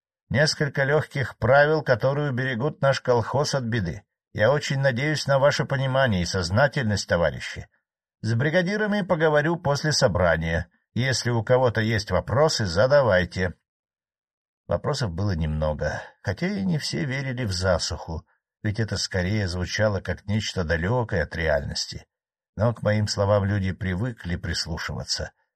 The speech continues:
поэтому охотно согласились следовать предложенному плану.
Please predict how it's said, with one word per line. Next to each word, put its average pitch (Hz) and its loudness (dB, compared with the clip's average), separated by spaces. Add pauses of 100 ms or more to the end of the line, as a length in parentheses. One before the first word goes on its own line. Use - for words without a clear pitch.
(140)
поэтому 110 2
охотно 156 -2
согласились 131 -4
следовать 104 -4
предложенному 82 -2
плану. - -8